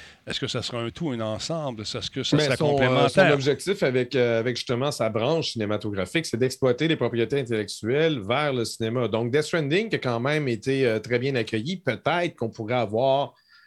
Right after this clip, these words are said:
Speaker 2: un relan de ça.
Speaker 1: Peut-être.
Speaker 2: Tout se peut, tout se peut. Ou peut-être la nouvelle, euh, propriété intellectuelle. D'ailleurs, il y a quelqu'un qui a suppo-, qui a présumé, euh, dans le chat que ça pourrait être Silent Hill. Absolument pas. C'est absolument pas Silent Hill.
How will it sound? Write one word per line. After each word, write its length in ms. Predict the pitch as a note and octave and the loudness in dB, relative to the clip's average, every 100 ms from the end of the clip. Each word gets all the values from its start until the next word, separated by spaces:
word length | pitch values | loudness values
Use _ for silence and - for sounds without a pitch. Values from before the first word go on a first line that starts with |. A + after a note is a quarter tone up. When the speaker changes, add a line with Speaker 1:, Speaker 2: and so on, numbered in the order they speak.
| _ | _
Speaker 2:
un 160 | A#2 A#2 | -2 0
relan 320 | A#2 B2 B2+ | 0 0 0
de 80 | B2 | 0
ça. 420 | - E3+ C#3+ - _ _ | -2 -4 -4 -6 _ _
Speaker 1:
Peut-être. 380 | - - A#3 C3 _ | -10 -2 -2 -2 _
Speaker 2:
Tout 220 | C#3+ B2+ | 0 2
se 140 | - B2+ | 0 -2
peut, 360 | - D#3+ A#2+ - | -2 -4 -4 -2
tout 160 | B2+ | -4
se 140 | - B2+ | -2 -6
peut. 180 | A2 E3+ | -2 0
Ou 140 | C3 | 0
peut-être 220 | - D3+ | -2 0
la 80 | C3+ | 0
nouvelle, 280 | A#2 B2 B2 | 0 0 0
euh, 140 | G#2+ | -2
propriété 380 | G2+ G#2+ A2+ C3 | -4 -4 -2 -2
intellectuelle. 480 | B2+ A2 G2 - D#3+ | -4 -4 -6 -2 0
D'ailleurs, 220 | C3+ E3 | 2 0
il 40 | D3 | 0
y 20 | |
a 40 | |
quelqu'un 240 | A#2+ C#3 F#3+ | -2 -4 -4
qui 80 | |
a 40 | C3+ | -4
suppo-, 440 | - - C3+ B2+ | -6 -6 -4 -2
qui 80 | B2 | -4
a 20 | |
présumé, 560 | A#2+ C3 A#2 A#2+ D3 D3+ | -2 -2 -2 -4 -2 0
euh, 220 | G#2+ G#2+ - _ - - | -2 -4 -8 _ -20 -6
dans 120 | B2+ | -2
le 40 | C3 | 0
chat 140 | E3+ | 0
que 140 | D#3+ B2+ | 0 -2
ça 120 | B2+ | -2
pourrait 200 | B2 C3 | 0 0
être 60 | |
Silent 280 | C3 B2 A#2+ B2 | 0 0 0 0
Hill. 180 | C#3+ D3+ | 0 0
Absolument 480 | B2 - C#3 C3 A2+ | -2 -2 -2 -2 -2
pas. 140 | G2+ - _ _ _ _ | -6 -8 _ _ _ _
C'est 120 | - A#2 | -4 -4
absolument 400 | - D3 C#3+ C3 | 0 0 0 0
pas 120 | D3+ | 0
Silent 260 | C#3+ B2+ B2+ | 0 -2 0
Hill. 180 | G3+ | 0